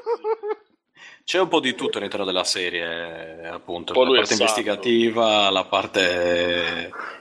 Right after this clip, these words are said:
Speaker 1: gialla, la parte politica, con gli, gli equilibri politici tra Terra, Marte, le tecnologie nuove, quelle che vengono sviluppate, un, un com-,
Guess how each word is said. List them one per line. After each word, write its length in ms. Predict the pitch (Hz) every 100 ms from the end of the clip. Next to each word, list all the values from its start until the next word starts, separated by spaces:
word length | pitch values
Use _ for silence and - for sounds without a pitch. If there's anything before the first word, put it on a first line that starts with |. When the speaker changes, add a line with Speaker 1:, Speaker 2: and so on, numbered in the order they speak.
| -
Speaker 1:
gialla, 380 | - 80 95 90
la 100 | 90
parte 260 | - 95 95
politica, 680 | 101 95 92 - 90 95 87
con 160 | 92
gli, 200 | 90 87
gli 80 | 87
equilibri 360 | 87 95 90 90
politici 560 | - 90 90 87 107 95
tra 200 | - 87
Terra, 400 | 95 90 90 90
Marte, 640 | 90 92 92 - 92 90
le 100 | 92
tecnologie 440 | 90 92 92 92 98
nuove, 800 | 95 92 90 90 92 90 92 92
quelle 180 | - 92
che 60 |
vengono 260 | 95 92 92
sviluppate, 680 | 90 92 87 95 92 92 95
un, 420 | 92 92 92 92
un 180 | 92 101
com-, 300 | 95 98 92